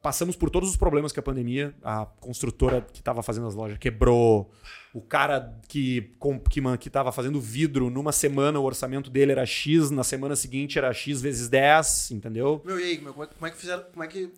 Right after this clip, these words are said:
Speaker 2: como é que tu lembra de fazer essa ge-, essa é importante. Como é que,
Speaker 1: Ah.
Speaker 2: como é que tu fez essa,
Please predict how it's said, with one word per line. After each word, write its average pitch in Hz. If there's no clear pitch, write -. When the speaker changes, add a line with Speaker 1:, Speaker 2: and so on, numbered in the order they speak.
Speaker 2:
como 170
é -
que -
tu 214
lembra 185
de 185
fazer 170
essa 180
ge-, 170
essa 151
é 143
importante. 135
Como 208
é -
que, 190
Speaker 1:
Ah. -
Speaker 2:
como 175
é -
que -
tu -
fez 196
essa, 202